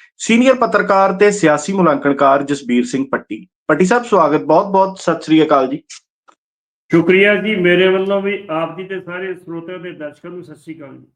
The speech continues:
Speaker 1: ਸਤਿ ਸ੍ਰੀ ਅਕਾਲ ਪੱਟੀ ਸਾਹਿਬ। ਪੱਟੀ ਸਾਹਿਬ, ਆਖਰਕਾਰ ਮਾਝੇ ਦੀ ਧਰਤੀ ਦੇ ਉੱਤੇ ਹੋਣ ਵਾਲੀ ਜ਼ਿਮਨੀ ਚੋਣ ਦਾ ਐਲਾਨ ਹੋ ਗਿਆ। ਗਿਆਰਾਂ ਨਵੰਬਰ ਨੂੰ ਵੋਟਾਂ ਪੈਣੀਆਂ, ਚੌਦਾਂ ਤਰੀਕ ਰਿਜ਼ਲਟ ਆ ਜਾਣਾ,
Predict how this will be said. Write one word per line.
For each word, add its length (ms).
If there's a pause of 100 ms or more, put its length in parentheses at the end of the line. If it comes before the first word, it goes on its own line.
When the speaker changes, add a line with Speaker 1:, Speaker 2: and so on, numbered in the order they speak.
(500)
Speaker 1:
ਸਤਿ 160
ਸ੍ਰੀ 120
ਅਕਾਲ 160
ਪੱਟੀ 200
ਸਾਹਿਬ। 220 (500)
ਪੱਟੀ 140
ਸਾਹਿਬ, 200
ਆਖਰਕਾਰ 920 (120)
ਮਾਝੇ 440
ਦੀ 120
ਧਰਤੀ 400
ਦੇ 140
ਉੱਤੇ 380
ਹੋਣ 300
ਵਾਲੀ 200
ਜ਼ਿਮਨੀ 500
ਚੋਣ 260
ਦਾ 200
ਐਲਾਨ 260
ਹੋ 200
ਗਿਆ। 220
ਗਿਆਰਾਂ 400
ਨਵੰਬਰ 340
ਨੂੰ 100
ਵੋਟਾਂ 340
ਪੈਣੀਆਂ, 420
ਚੌਦਾਂ 380
ਤਰੀਕ 300
ਰਿਜ਼ਲਟ 360
ਆ 100
ਜਾਣਾ, 380